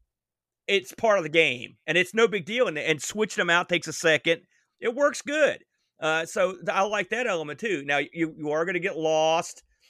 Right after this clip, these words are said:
You know, you're gonna not know what to do. That happened to me a bunch of times, but that's,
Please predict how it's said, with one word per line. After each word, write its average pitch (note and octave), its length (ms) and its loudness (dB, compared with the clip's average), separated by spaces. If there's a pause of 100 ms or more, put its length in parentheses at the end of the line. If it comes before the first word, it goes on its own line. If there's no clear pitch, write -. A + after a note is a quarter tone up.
(120)
You D3+ 80 -6
know, D#3+ 80 2
you're D3+ 180 -2
gonna E3 220 0
not D#3+ 260 2
know F3+ 120 2
what E3+ 220 2
to F3 80 -4
do. E3 540 0 (140)
That E3 140 2
happened F3 240 4
to D#3 40 -10
me E3 100 0
a D#3+ 40 0
bunch D3 280 -2
of D#3 60 -12
times, D3 400 -2
but D3+ 120 -14
that's, - 220 -2